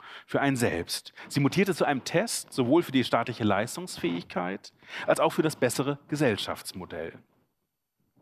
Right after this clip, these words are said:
Die Parallelen zu heute sind wahrscheinlich mit Händen zu greifen. Auch Corona wurde von Anfang an als Leistungstest verstanden, der die staatliche Krisenlösungskompetenz unter Beweis zu stellen sucht.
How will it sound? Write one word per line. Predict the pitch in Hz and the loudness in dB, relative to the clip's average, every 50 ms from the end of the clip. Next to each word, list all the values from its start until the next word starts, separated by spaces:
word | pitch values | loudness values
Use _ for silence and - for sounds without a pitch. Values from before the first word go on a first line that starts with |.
| _ _ - - - - - - _ _ _ - | _ _ -16 -14 -14 -14 -16 -20 _ _ _ -20
Die | - | -6
Parallelen | - 139 131 123 120 120 131 135 127 113 | -2 0 2 2 2 4 4 2 2 0
zu | - 110 87 | -2 -2 0
heute | 107 104 139 - 196 196 202 - - - - | 0 0 0 0 0 -2 -2 -4 -10 -20 -14
sind | - - 127 135 135 | -6 -4 -2 -2 -2
wahrscheinlich | - 131 - - 110 110 110 110 - - | -2 -2 -2 0 0 0 0 -2 -4 -4
mit | 127 - - - | -6 -6 -4 -4
Händen | 107 104 - 104 104 | -4 -4 -4 -6 -10
zu | - - 117 | -10 -10 -10
greifen. | - - - 80 80 - - - - 101 107 - _ - - | -10 -10 -10 -12 -12 -12 -14 -18 -20 -20 -20 -20 _ -4 0
Auch | - 120 - | 0 0 2
Corona | - 170 147 127 175 208 180 120 104 - - - - - - | 2 2 2 4 4 4 4 2 2 0 -2 -8 -16 -4 0
wurde | 143 147 147 | 2 2 2
von | - 156 139 | 2 0 0
Anfang | 87 127 165 - 180 - - | -2 -2 -2 0 -2 0 0
an | 98 113 127 143 | 0 -2 0 0
als | 139 110 104 - - | -2 -2 -2 -2 0
Leistungstest | 110 104 101 117 139 - - 165 156 143 - - - 151 143 - - | 2 2 2 2 0 -2 -4 -6 -6 -6 -6 -4 -2 -2 -2 -4 -4
verstanden, | - 147 - - 143 139 143 131 147 147 147 143 - - - - - - | -6 -6 -2 0 0 0 0 -2 -2 -2 -2 -2 -4 -8 -14 -16 -14 -4
der | - 143 | 0 0
die | 147 | 0
staatliche | - - 131 113 135 156 - - - 151 131 | 2 2 2 2 2 0 -2 -2 -2 -2 -2
Krisenlösungskompetenz | - - - 196 226 185 165 120 101 101 104 107 101 107 104 - - - 117 - 123 - - 123 117 120 131 - - - - - - - | -2 -4 -2 0 2 4 4 4 4 2 2 0 -2 -4 -6 -6 -4 -6 -4 -4 -4 -4 -2 -2 -2 -2 -2 -4 -8 -12 -16 -20 -20 -4
unter | - 131 120 131 135 131 | -2 0 2 2 2 2
Beweis | 139 135 120 117 104 104 104 - - - | 2 2 2 2 2 2 0 -2 -4 -8
zu | - 107 | -8 -8
stellen | - - - 95 95 98 101 104 117 127 120 | -8 -4 -2 -2 0 0 0 -2 -2 -4 -6
sucht. | 107 98 87 80 - - - - - | -8 -8 -10 -10 -14 -20 -20 -20 -20